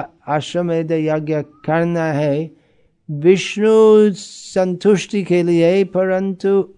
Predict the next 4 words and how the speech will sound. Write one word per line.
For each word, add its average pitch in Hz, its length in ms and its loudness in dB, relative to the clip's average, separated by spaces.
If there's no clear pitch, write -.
उसमें 165 760 -4
मिश्रित 180 760 0
उद्देश्य 147 560 0
है 110 160 -10